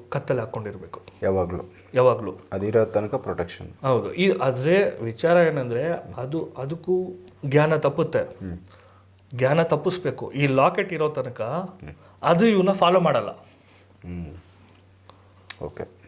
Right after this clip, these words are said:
Speaker 2: ಹ್ಮ್.
Speaker 1: ಲಾಕೆಟ್ ಏನೋ ಫಾಲೋ ಮಾಡುತ್ತೆ.
Speaker 2: ಹ್ಮ್.
Speaker 1: ಲಾಕೆಟ್ ಇರೋ ತನಕ ಫಾಲೋ ಮಾಡಲ್ಲ, ಅದಕ್ಕೆ ಉರಿ ಆಗ್ಬಿಡುತ್ತೆ.
Speaker 2: ಹ್ಮ್.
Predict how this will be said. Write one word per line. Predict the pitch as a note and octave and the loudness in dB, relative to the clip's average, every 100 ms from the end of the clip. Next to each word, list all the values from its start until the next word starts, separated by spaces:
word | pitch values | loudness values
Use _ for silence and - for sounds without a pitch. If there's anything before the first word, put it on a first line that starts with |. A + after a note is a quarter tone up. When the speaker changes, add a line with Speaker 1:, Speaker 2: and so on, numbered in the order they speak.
| _ _ E2+ | _ _ -14
Speaker 2:
ಹ್ಮ್. | D#2+ F2+ _ _ - | -14 -16 _ _ -2
Speaker 1:
ಲಾಕೆಟ್ | D3+ A3 A3+ | 0 2 2
ಏನೋ | A#3+ | 2
ಫಾಲೋ | A#3+ F#3+ F3 | 4 4 4
ಮಾಡುತ್ತೆ. | B2+ G#2 E2 | 2 -2 -8
Speaker 2:
ಹ್ಮ್. | - - - F2+ D#2 - - | -16 -18 -12 -12 -12 -18 -4
Speaker 1:
ಲಾಕೆಟ್ | C#3+ G3 A3 | 0 2 4
ಇರೋ | F#3+ | 2
ತನಕ | F#3 F#3+ F#3+ | 0 -4 -2
ಫಾಲೋ | F3+ D#3 | 0 2
ಮಾಡಲ್ಲ, | D#3 B2 A#2 | 0 0 2
ಅದಕ್ಕೆ | B2+ C#3+ | 0 0
ಉರಿ | E3 F#3 | 2 6
ಆಗ್ಬಿಡುತ್ತೆ. | G#3+ E3 D3+ B2+ - | 4 2 -2 -6 -12
Speaker 2:
ಹ್ಮ್. | - - G2+ F#2+ | -20 -16 -12 -12